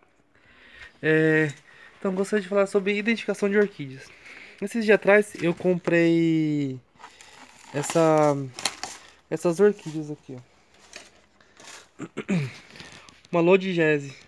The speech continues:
alba. Mas o que acontece? Aqui só tem uma folha. Então, eu só vou ter certeza se é isso mesmo quando ela florir. Comprei a,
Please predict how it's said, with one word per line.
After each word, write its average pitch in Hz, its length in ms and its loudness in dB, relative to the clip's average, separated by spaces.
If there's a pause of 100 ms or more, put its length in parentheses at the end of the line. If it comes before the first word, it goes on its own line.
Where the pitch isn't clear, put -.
(180)
alba. 175 360 0 (380)
Mas 185 200 -2
o - 40 -20
que 240 80 -6
acontece? 190 460 0
Aqui 180 240 -4
só 220 120 0
tem 220 200 0
uma 240 180 0
folha. 143 460 -6 (720)
Então, 196 220 0
eu 202 100 2
só 214 120 0
vou 214 100 4
ter 214 100 -6
certeza 190 360 2
se - 160 0
é 180 100 6
isso 180 300 0
mesmo 226 500 4 (960)
quando 180 180 -2
ela 185 120 2
florir. 160 420 0 (720)
Comprei 175 540 2
a, 165 460 2